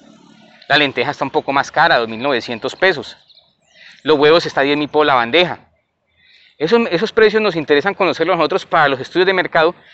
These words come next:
y establecer si hay un presunto sobrecosto en los contratos que estamos investigando, no solamente de San Martín, también de Granada, aunque el de Granada de Mercado lo asumió por competencia la Contraloría General de la República, pero tenemos otros tantos allá. El de Mesetas Meta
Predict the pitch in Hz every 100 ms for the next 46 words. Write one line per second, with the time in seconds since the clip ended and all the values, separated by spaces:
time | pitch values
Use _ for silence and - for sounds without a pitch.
0 | - - 196 180 185 180 165 190 220 214
1 | 214 226 208 214 233 202 170 147 180 220
2 | 208 - 160 175 220 - 170 190 220 214
3 | 190 - 165 226 160 - - - 151 180
4 | 220 254 247 262 247 202 170 156 143 262
5 | 254 123 - - - - - - - -
6 | 147 147 165 220 208 170 220 269 175 -
7 | - _ - - - - - - 156 156
8 | 170 160 165 160 165 214 208 170 180 214
9 | 208 156 160 175 - 180 147 160 160 202
10 | 180 170 147 160 185 175 196 151 - 247
11 | 220 139 - - - - - - - -
12 | - - - 165 151 143 156 170 180 190
13 | 165 170 156 190 143 - - - _ _
14 | - - - _ - 151 156 160 143 208
15 | 247 247 269 202